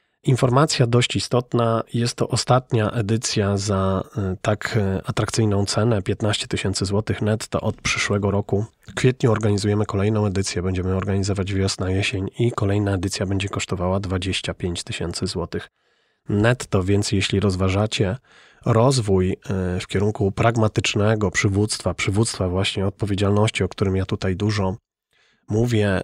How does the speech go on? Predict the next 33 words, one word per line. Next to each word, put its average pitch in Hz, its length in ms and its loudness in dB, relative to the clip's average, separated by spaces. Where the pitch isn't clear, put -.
opierającego 98 720 0
się 98 240 -2
na 95 160 0
naszym 95 600 0
podejściu 101 460 -2
do 98 240 -2
transformacji, 95 800 -4
strategicznej 101 580 -2
transformacji 98 640 -2
kulturowej, 95 540 -2
to 110 100 -2
zapraszam 107 460 0
na 95 80 0
stronę 90 340 -4
powerful 98 680 0
leadership 101 520 0
kropka 95 340 -2
p - 140 -8
l. 101 200 0
Są - 220 0
ostatnie 120 480 0
dni 110 300 0
zapisów 107 540 0
za 101 100 0
piętnaście 104 440 -2
tysięcy 95 440 -6
złotych. 101 360 -4
Tam 107 180 -4
znajdziecie 98 480 -4
wszystkie - 380 -4
szczegóły, 104 480 -2
znajdziecie 101 460 -4
też - 280 -4